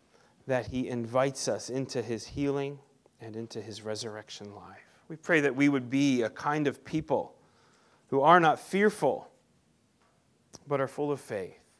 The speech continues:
We pray that we would not be a kind of people who attempt to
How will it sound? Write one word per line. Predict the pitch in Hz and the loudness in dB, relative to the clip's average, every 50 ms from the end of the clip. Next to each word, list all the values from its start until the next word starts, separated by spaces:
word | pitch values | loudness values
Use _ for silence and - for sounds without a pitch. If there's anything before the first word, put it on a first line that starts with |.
| _ _ | _ _
We | - 170 | -10 -6
pray | 165 - 202 185 | 0 2 4 4
that | 165 165 | 6 6
we | 156 156 | 6 6
would | 151 160 180 180 | 6 6 4 4
not | 175 165 147 135 | 4 2 0 2
be | 135 165 170 170 165 | 2 4 6 6 6
a | 139 | 6
kind | - - 160 160 156 | 4 2 0 0 0
of | 156 143 - | 0 -2 -4
people | - - 190 185 170 165 143 139 | -4 -4 -4 2 4 4 4 6
who | 147 143 | 6 4
attempt | 135 135 - 185 180 170 147 - | 4 2 0 -2 -2 -2 -2 -4
to | - 156 143 131 | -2 0 0 0